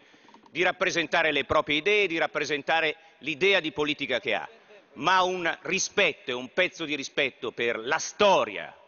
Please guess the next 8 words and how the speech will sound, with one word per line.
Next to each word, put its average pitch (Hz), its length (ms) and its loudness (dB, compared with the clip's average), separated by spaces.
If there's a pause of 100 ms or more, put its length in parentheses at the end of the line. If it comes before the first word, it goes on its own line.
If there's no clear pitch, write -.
(380)
dell'umanità 151 760 0
e 110 60 -4
dell'Occidente 117 880 -6 (160)
e 139 160 -4
per 147 260 0
ciò 208 300 4
che 117 300 -4 (480)
l'ideologia 180 960 2